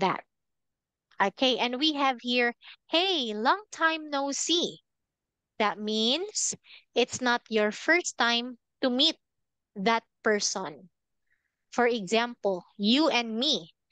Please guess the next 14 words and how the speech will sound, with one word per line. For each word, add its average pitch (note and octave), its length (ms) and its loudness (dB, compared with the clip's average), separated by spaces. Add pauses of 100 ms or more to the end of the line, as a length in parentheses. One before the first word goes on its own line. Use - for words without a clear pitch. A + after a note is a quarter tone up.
(180)
it's - 300 -2
not B3 320 2 (160)
our A3 340 0
first A3 380 0
time G#3+ 320 -2
to A#3 100 0
meet A3+ 300 0
each G#3 240 0
other. F#3 480 0 (480)
Then A#3 160 2
I A3 160 0
can A#3+ 220 -4
tell A3 260 0
you, G#3+ 160 0